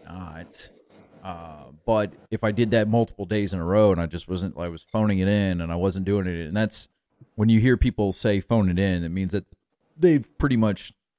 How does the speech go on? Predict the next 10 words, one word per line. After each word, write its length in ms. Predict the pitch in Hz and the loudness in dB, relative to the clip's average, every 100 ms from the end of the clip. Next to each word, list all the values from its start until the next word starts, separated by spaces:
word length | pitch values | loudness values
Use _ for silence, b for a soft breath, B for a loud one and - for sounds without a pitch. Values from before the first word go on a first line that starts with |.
| _ _ 117 | _ _ 0
done 360 | 127 120 110 | 4 4 2
v-, 140 | 98 113 - | 0 -4 -4
the 100 | 113 | 0
bare 280 | 120 123 110 | 2 2 2
minimum 600 | 110 110 95 82 78 78 _ - | 2 0 -2 -4 -8 -12 _ -10
to 120 | 110 | -6
get 200 | 92 98 | -4 -4
their 120 | 90 | -4
job 380 | 85 92 90 82 | -4 -2 -2 -2
in. 300 | 71 64 64 | -6 -12 -14